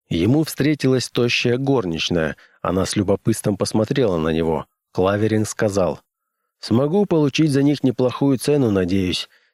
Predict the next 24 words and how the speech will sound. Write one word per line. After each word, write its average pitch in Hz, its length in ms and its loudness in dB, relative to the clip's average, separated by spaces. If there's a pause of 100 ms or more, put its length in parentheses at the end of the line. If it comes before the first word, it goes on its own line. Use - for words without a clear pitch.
Сегодня 180 400 2
в 131 60 -2
гараже 139 400 2
поговорил 139 480 2
с - 80 -4
одним 110 240 2
клиентом, 131 580 0
и 139 60 2
он 175 160 2
сказал, 147 420 2
что 131 200 -2
хотел 147 380 0
бы 135 100 0
купить 156 400 -2
хорошие 139 580 0
подержанные 113 680 0
чемоданы. 104 680 0 (640)
Горничная 143 800 0
равнодушно 117 640 0
пожелала 117 500 2
ему 113 220 2
получить 104 460 0
хорошую 90 560 -2
цену. 78 480 -4